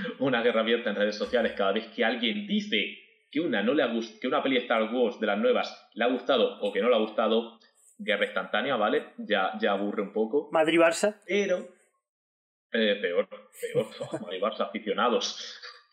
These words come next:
Speaker 1: <laughs> A ver, pero pasa una cosa ahora mismo, y es que Disney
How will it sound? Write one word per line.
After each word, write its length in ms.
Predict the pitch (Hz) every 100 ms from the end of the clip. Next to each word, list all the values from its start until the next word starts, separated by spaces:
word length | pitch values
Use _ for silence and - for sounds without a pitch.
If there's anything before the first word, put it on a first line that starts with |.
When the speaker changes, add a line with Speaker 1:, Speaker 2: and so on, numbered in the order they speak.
| -
Speaker 1:
<laughs> 80 | 214 - - - - - - -
A 80 | 120
ver, 260 | 113 101 -
pero 380 | 110 107 107 104
pasa 220 | 123 123
una 140 | 131 104
cosa 220 | 101 101
ahora 120 | 90
mismo, 460 | 98 98 95 92 -
y 80 | 107
es 160 | 107
que 320 | 139 139 - -
Disney 640 | 104 135 135 110 90 85